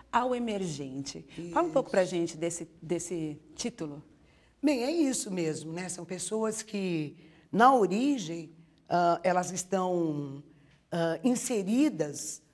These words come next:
Speaker 2: num grupo social que tem determinados, que tem um determinado conjunto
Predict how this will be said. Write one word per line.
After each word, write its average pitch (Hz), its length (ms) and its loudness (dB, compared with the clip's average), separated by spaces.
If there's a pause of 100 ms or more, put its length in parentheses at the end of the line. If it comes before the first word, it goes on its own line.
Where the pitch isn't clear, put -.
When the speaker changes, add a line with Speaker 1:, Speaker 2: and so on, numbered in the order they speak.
(320)
Speaker 2:
num 180 220 -2
grupo 190 420 -2
social 170 920 -4 (380)
que 196 160 -8
tem 202 840 -2
determinados, 196 1500 -2 (280)
que 311 120 2
tem 311 340 4
um 277 120 4
determinado 240 760 6
conjunto 220 880 -4